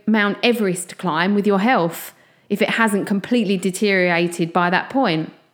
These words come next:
you know? So have a think about what being kind to yourself is, 'cause I know what it is to be kind to myself.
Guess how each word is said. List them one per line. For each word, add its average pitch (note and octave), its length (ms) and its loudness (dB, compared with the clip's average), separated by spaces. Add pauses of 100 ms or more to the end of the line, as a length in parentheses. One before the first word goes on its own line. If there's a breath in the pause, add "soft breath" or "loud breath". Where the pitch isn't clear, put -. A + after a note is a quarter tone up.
(880)
you F#3+ 100 0
know? C4 320 2 (800 loud breath)
So G#3+ 560 2 (1120)
have C#4+ 160 2
a D4+ 60 0
think D#4 240 2
about F#3+ 260 2
what G3+ 180 2
being G#3+ 240 4
kind A3 300 0
to G#3+ 100 -2
yourself F#3 440 0
is, E3+ 400 0 (640)
'cause A3 140 0
I E4 180 2
know C#4 360 4
what F3+ 180 2
it D3 60 -2
is D#3 200 -4
to F3 100 -8
be D#3+ 120 -4
kind D3 340 -6
to - 100 -14
myself. C#3+ 640 -8